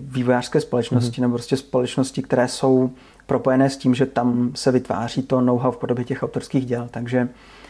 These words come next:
Speaker 1: eh, my to většinou řešíme a když ten klient přijde, tak se ho prostě zeptáme, potřebujete to řešit nebo to nepotřebujete
Speaker 2: Mhm.
Speaker 1: řešit. Ale nestává se nám, eh, nebo nestává se moc často, eh, že by klient poptal revizi a měl to tam,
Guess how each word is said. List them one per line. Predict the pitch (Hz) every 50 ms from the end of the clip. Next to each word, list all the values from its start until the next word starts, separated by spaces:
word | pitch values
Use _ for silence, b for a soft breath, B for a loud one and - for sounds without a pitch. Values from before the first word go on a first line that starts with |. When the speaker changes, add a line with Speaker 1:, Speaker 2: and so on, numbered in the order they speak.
| B B B B B
Speaker 1:
eh, | - 135 127 123 120
my | 127 127
to | 131 139
většinou | 131 131 - 175 165 135
řešíme | 120 123 113 - 147 143 143
a | 135
když | 127 120 -
ten | - 135 131
klient | 131 143 143 143 135
přijde, | 139 - - 127 131 120
tak | - 123 -
se | - 127
ho | 127 120
prostě | - 127 - - - 127
zeptáme, | 131 131 - 127 123 123 127 127
potřebujete | 123 - - 120 - - 147 135 143 143 147 147
to | 147 151
řešit | 147 147 131 - 147 135 -
nebo | 139 127 123 127
to | - 131
nepotřebujete | - 120 - - - - - 127 123 120 120
Speaker 2:
Mhm. | -
Speaker 1:
řešit. | - 117 - - 120 - - - B B B B B B B B B B B
Ale | B 139 135 127 131 131 135 131 135 135 139 135
nestává | 135 135 131 131 131 131 131 135 135 135 - - 147 143 143 139 135 131 135
se | - - 160
nám, | 139 123 120 117 120 123 131 139 135 127 - - - 139 135 127 127 123 123
eh, | 120
nebo | 123 120 123
nestává | 131 127 - - 131 123 123 123
se | - 143
moc | 135 135 135 - -
často, | - 131 123 - - - 127 131 151 165 B B B B B B B B B B B 139 127 123 123 123 123
eh, | 120
že | 131 127
by | 135 135
klient | - 131 131 127 131 -
poptal | 131 120 - - 135 131 131 123
revizi | 120 120 123 123 123 131 131 139
a | 139 131
měl | 127 127 123 123 120
to | - 131
tam, | - - - 120 123